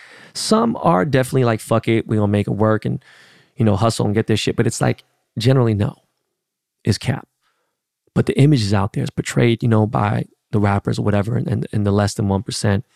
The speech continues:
So they wanna go out there and eat and live the same way, right? So it's just getting crazy. What, what I, I'm starting to, to think is like, I'm surprised motherfuckers aren't doing this at, like, Catch Steakhouse.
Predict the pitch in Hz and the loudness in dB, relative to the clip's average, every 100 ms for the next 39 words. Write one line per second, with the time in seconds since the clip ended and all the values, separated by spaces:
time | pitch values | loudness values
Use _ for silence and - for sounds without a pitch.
0 | _ _ _ _ - 107 127 127 110 98 | _ _ _ _ -2 2 2 2 2 0
1 | 95 117 101 117 110 101 107 107 107 113 | 0 -4 -4 -4 -2 0 0 0 -2 0
2 | 110 139 131 127 - - 113 107 - - | 0 -2 -2 -4 -6 -2 0 0 -4 -20
3 | - - - _ _ _ 151 156 147 123 | -20 -20 -20 _ _ _ 2 2 2 2
4 | 107 - 107 98 104 117 117 127 147 170 | 2 2 2 2 2 2 2 2 0 -2
5 | 165 - 165 170 127 117 107 107 - 107 | -2 -2 -2 0 0 2 0 -4 -2 -4
6 | - 107 - - 127 - - _ _ _ | 0 -2 -2 -6 -6 -8 -12 _ _ _
7 | _ _ _ _ _ 113 143 175 170 135 | _ _ _ _ _ 0 0 0 0 2
8 | 123 120 123 113 113 107 113 107 104 - | 2 2 0 0 0 2 2 2 -2 -2
9 | 104 101 123 - - 110 104 - 127 120 | -2 -2 -6 -8 -2 -2 -2 -2 -2 -2
10 | - - - | -4 -8 -14